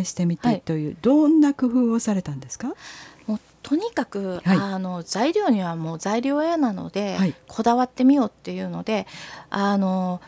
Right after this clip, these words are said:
Speaker 2: まあ、波手沼産の黒糖とか、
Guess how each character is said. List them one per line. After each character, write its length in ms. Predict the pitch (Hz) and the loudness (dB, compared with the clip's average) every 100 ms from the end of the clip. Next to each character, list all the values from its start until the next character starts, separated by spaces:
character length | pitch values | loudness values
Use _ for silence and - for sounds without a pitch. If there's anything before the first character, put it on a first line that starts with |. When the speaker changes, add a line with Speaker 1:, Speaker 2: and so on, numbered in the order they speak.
| - | -6
Speaker 2:
ま 80 | 196 | -4
あ、 20 | |
波 180 | 190 196 | -4 -4
手 140 | 202 | -2
沼 380 | 196 196 190 190 | 0 0 -2 -2
産 280 | 202 196 196 | -4 -2 -4
の 120 | 190 | -4
黒 240 | 214 208 | -6 -6
糖 380 | 202 202 196 190 | -6 -4 -2 -4
と 140 | - 175 | -8 -10
か、 300 | - 214 | -6 -6